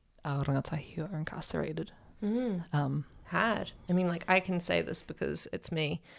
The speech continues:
Speaker 2: but, like, yeah, I, I would go as far as to say that, like, the crux of what corrections is in its current state is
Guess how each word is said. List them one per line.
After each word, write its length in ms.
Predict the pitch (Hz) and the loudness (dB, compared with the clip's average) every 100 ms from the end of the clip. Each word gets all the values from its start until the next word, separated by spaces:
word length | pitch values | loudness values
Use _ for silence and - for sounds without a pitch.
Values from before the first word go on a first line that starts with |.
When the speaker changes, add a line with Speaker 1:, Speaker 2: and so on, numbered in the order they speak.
| - - | -16 4
Speaker 2:
but, 260 | 156 - | 4 6
like, 340 | 156 139 - - _ - _ _ | 4 2 -2 -16 _ -20 _ _
yeah, 220 | 208 - - - | -2 -2 -4 4
I, 160 | 202 - | 4 8
I 80 | 208 | 6
would 200 | 226 208 | 6 4
go 120 | 180 | 6
as 260 | 175 185 - | 6 6 4
far 240 | 190 165 | 6 6
as 120 | 170 | 6
to 100 | - | 2
say 200 | 180 - 156 | 2 2 4
that, 200 | - - | 2 2
like, 380 | - - - - _ _ _ _ - | -2 -2 -8 -18 _ _ _ _ -2
the 100 | 190 | -2
crux 480 | 180 - - - - | 0 2 2 4 2
of 300 | 185 175 - _ _ | 2 -2 -12 _ _
what 480 | 175 170 160 - - - _ _ _ _ _ _ _ _ _ _ _ | -6 2 2 2 -8 -14 _ _ _ _ _ _ _ _ _ _ _
corrections 920 | - 185 160 - - - 165 160 - - - | 0 2 2 0 0 2 2 2 -2 -2 4
is 560 | 180 147 151 - - - - | 4 4 2 2 0 -6 -2
in 140 | 160 | -2
its 120 | 139 | -2
current 380 | - - 107 - | -4 -2 -2 -2
state 480 | - - 71 - - - _ _ _ _ _ - | -2 2 0 0 -8 -18 _ _ _ _ _ 0
is 500 | 170 156 165 - - | 2 2 2 0 -2